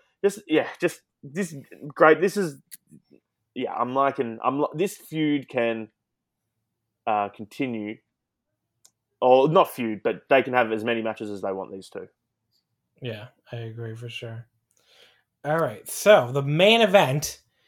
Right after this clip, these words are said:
Speaker 2: was Shingo Takagi defeating Tomohiro Ishii in twenty-seven fifty-six with the Last of the Dragon. Uh, here's why I have to eat some crow, 'cause if you listen to my preview podcast on the Patreon, again, patreon dot com slash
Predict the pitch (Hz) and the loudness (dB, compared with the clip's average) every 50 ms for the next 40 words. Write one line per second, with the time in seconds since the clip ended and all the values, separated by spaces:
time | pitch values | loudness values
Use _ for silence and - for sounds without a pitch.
0 | _ _ _ _ _ _ _ _ - 143 135 131 - - 180 185 185 190 180 180 | _ _ _ _ _ _ _ _ -4 -4 -2 -2 -2 -2 0 2 2 2 2 0
1 | 185 - - 175 156 139 127 127 123 127 131 131 - _ _ _ _ _ _ _ | -2 0 2 4 4 4 4 0 -2 -4 -4 -6 -8 _ _ _ _ _ _ _
2 | - 135 127 - 156 147 135 131 - 165 165 170 170 160 160 160 156 151 143 139 | -12 -10 -6 -2 -2 -2 -2 0 0 0 0 0 0 0 0 0 0 0 -2 -2
3 | - 151 151 143 127 127 123 131 127 127 120 127 - - - - - 185 190 180 | -4 -6 -4 -4 -2 -2 -4 -4 -6 -8 -8 -10 -12 -12 -10 -4 -2 0 0 0
4 | 151 - 165 147 131 131 127 131 135 - _ - 160 147 - - 131 - - 131 | 0 0 0 0 2 0 -2 -4 -6 -10 _ -8 -8 -8 -6 -8 -8 -6 -6 -6
5 | 113 117 - - - - _ _ _ _ _ _ _ - 143 131 127 131 127 127 | -6 -6 -8 -10 -16 -16 _ _ _ _ _ _ _ -10 -8 -6 -4 0 2 2
6 | 127 127 127 - 127 120 117 123 117 113 110 110 104 107 107 _ _ _ _ _ | 2 2 0 -2 -6 -8 -6 -6 -6 -6 -6 -8 -10 -14 -16 _ _ _ _ _
7 | _ _ _ - 135 131 139 - - - 240 262 220 208 214 214 202 190 185 175 | _ _ _ -2 0 0 0 0 2 4 6 6 6 8 8 8 8 8 6 4
8 | 170 156 143 - - 143 127 - 131 101 95 95 104 - _ _ _ _ - 147 | 2 -4 -4 -4 -6 -6 -6 -6 -6 -8 -8 -10 -12 -16 _ _ _ _ -6 -4
9 | 127 127 127 143 147 185 208 202 - 190 196 185 175 165 - 180 170 165 165 151 | -2 -2 0 2 4 4 4 4 2 -2 -2 -2 -2 -2 0 0 0 0 0 0
10 | - 165 160 151 143 151 143 139 139 135 - - 170 175 185 175 156 131 156 139 | 2 2 2 2 2 2 2 2 0 -2 -4 -2 2 2 2 2 0 0 0 0
11 | 131 127 135 123 120 120 117 120 127 131 _ _ _ _ _ _ _ _ _ - | 0 -2 -4 -4 -4 -4 -4 -6 -6 -10 _ _ _ _ _ _ _ _ _ -6
12 | 127 120 117 113 117 127 - - - - 131 127 - 131 120 120 120 120 117 120 | -6 -4 -4 -6 -8 -10 -14 -12 -8 -6 -6 -4 -4 -6 -6 -4 -6 -6 -8 -8
13 | - - 135 120 117 117 123 131 131 - - 123 117 120 - - | -10 -8 -8 -6 -6 -6 -8 -10 -10 -6 -6 -4 -4 -4 -6 -8